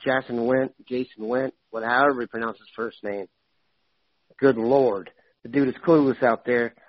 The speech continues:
Hard hitter and a great chance to be a core special teamer, but I'm not sure I've ever seen him as a starter at safety. Um, we shall see. Okay, like we said, there is no Iowa trap game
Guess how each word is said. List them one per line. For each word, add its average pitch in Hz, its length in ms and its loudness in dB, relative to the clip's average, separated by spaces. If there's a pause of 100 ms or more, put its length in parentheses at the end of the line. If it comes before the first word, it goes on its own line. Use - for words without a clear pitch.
(160)
Hard 160 320 4
hitter 165 220 -2
and 143 100 -2
a 117 40 -6
great 156 280 -6 (480)
chance 147 220 -6
to 147 60 -20
be 139 80 -6
a 127 60 -8
core 139 300 -6
special 131 420 -10 (100)
teamer, 143 320 -4
but 110 200 -6 (460)
I'm 131 100 -12
not 135 180 -6
sure 127 160 -2
I've 120 100 -4 (120)
ever 131 340 -4
seen 123 100 -8
him 120 140 -6
as 107 80 -10
a 104 120 -12
starter 120 320 0
at 95 60 -6 (100)
safety. 120 520 -4 (800)
Um, 107 380 -4 (200)
we 127 120 -2
shall 117 260 -4 (100)
see. 110 220 -4 (360)
Okay, 160 280 6
like 156 180 4
we 151 160 -6 (100)
said, 156 220 -2
there 139 160 0
is 123 140 -4
no 147 360 0
Iowa 135 380 -2
trap 156 480 -2
game 151 400 -4